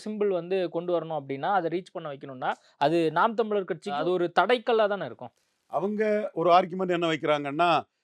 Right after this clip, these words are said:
Speaker 2: அ, விவசாய சின்னம் இருந்ததுன்னா எட்டு வந்து ஒரு பத்தா கூட வந்திருக்குன்னு ஒரு ஆர்குமெண்ட்டை வைக்கிறாங்க.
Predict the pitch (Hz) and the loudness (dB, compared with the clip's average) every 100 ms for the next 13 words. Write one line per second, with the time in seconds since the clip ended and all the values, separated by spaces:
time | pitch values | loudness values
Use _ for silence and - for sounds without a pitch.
0 | _ _ 127 123 123 - - 139 185 196 | _ _ 0 2 0 -6 -8 0 2 4
1 | 196 147 170 160 156 156 147 143 147 185 | 4 2 -2 -2 -2 -4 -2 -4 -2 0
2 | 165 147 - 170 151 170 165 151 143 165 | 0 0 0 0 2 0 -2 0 2 2
3 | 151 156 139 131 113 131 151 - _ _ | 4 0 -2 -6 -6 -4 -6 -8 _ _
4 | 143 151 156 165 151 151 131 - 120 98 | -2 4 6 4 -2 0 0 0 -4 -4